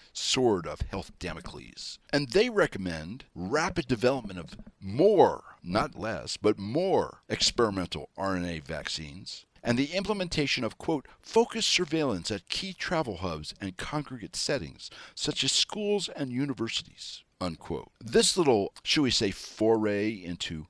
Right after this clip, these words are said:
degrading you to serfdom is also being partially financed by the Rockefeller Foundation, oh, and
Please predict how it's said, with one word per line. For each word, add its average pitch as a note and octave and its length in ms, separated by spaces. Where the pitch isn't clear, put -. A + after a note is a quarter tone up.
degrading G2 640
you F#2+ 200
to - 200
serfdom A#2+ 540
is F3 200
also - 360
being A#2+ 280
partially A2+ 400
financed G#2 480
by A#2+ 100
the C#3 100
Rockefeller C#3 680
Foundation, F2 600
oh, G3 300
and E3+ 260